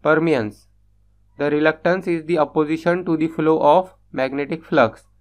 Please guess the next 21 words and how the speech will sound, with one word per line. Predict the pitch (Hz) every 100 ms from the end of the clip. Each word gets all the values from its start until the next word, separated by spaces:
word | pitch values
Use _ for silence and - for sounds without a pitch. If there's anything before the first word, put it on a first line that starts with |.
| _ _ -
and | 135 147 156
the | 165
reciprocal | 156 143 165 160 160 160 175 180
of | 160 151 151
reluctance | 143 139 143 - 156 160
is | 156
known | 147 143 151
as | 139 143 175
permeance. | - 156 147 131 101 101 _ _ _ _ _ _ _ _ _ _ _ _ -
The | 139
unit | 147 160 180
of | 170 170
reluctance | 160 151 151 160 160 160
is | 175 165
ampere | 147 139 139 156 156
per | - 160 185
Weber, | 160 143 139 175 - _
so | - 151
the | 151 156
unit | 151 160 180
of | - 151 175